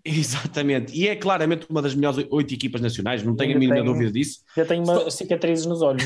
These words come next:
Speaker 2: de, do sangramento desse jogo. <laughs>
Speaker 1: Sim. E, mas era um Tomar com, com aqui duas ausências que podiam pesar,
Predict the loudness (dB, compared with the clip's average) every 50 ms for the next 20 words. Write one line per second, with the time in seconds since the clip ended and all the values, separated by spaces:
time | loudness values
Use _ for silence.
0 | -2 0 2 2 2 2 -2 -4 -8 -8 -8 -4 -4 -2 2 4 4 4 4 2
1 | 0 -2 -2 -4 0 0 0 0 0 -2 -4 -4 -4 -6 -12 -18 -20 _ -16 -10
2 | -6 -4 0 2 2 2 2 2 -2 -4 -4 -6 -6 -10 -12 -16 -10 -2 0 2
3 | 2 4 2 2 2 2 2 2 2 2 2 2 2 0 -2 -2 -2 0 0 0
4 | -2 -2 -4 0 0 0 0 2 0 2 4 4 4 4 4 2 0 2 2 0
5 | 0 0 0 -2 -2 -4 -2 0 2 2 2 2 -2 -2 -2 -2 -4 -4 -10